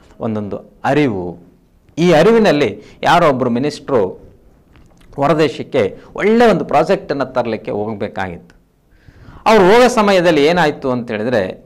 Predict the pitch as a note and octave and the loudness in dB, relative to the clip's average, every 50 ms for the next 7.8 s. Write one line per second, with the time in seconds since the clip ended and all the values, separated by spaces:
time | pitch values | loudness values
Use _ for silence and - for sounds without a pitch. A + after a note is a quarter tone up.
0 | A2+ A#2+ E3 G3+ A3 A3 A3 F#3 D3 B2+ B2 B2+ C#3+ D3 G#2 F#2 - - - - | -2 0 2 2 4 4 4 2 2 2 0 0 2 2 0 0 -2 -8 -16 -20
1 | - _ - C3+ D3 F3 G#3+ A3+ A3+ F3+ - - - - - G3+ A#3 B3+ C4 A#3+ | -14 _ 0 2 2 4 4 4 2 0 -2 -4 -8 0 2 4 4 6 4 4
2 | A3+ G#3 G3+ G3 F3 E3+ D#3+ D#3 E3 F#3+ F#3+ F3+ E3+ D3 - - - - F3 F3 | 4 4 4 4 2 2 2 2 0 -2 -4 -4 -6 -10 -18 -20 -10 -4 -2 -2
3 | F3 F3 F3 E3+ E3+ D#3+ D#3 D#3+ D3 C#3+ C#3 C3 B2 B2+ C#3+ D#3 - - D3 C3+ | -2 -2 -4 -4 -4 -4 -4 -4 -4 -6 -4 -2 -2 -2 -2 -2 -2 -4 -8 -6
4 | - C3 B2+ B2 C#3+ C#3 B2 A#2 G#2+ A2 C3 C#3 C#3 - B2+ A#2+ A2 G#2+ - - | -6 -8 -8 -6 -6 -6 -4 -4 -4 -4 -6 -6 -6 -6 -6 -4 -4 -4 -6 -8
5 | - G#2 F#2+ F2+ F2 - - - _ _ _ _ _ - C3 D#3+ D3+ C3+ G#2+ F#2 | -8 -10 -8 -8 -10 -14 -18 -20 _ _ _ _ _ -2 0 2 2 2 2 0
6 | F#2 F#2+ A#2 C#3 C#3 - - - - - - D#3 D#3+ C#3+ - - - F#3+ F3 - | -2 0 0 0 -2 -2 -8 -16 -12 -8 -6 -2 -2 -2 -4 -4 -14 -14 -14 -12
7 | _ - G3 E3+ D3 A#2+ G#2 - - - - _ - - G#2+ | _ -2 0 0 0 0 -2 -4 -8 -12 -20 _ -8 -4 -2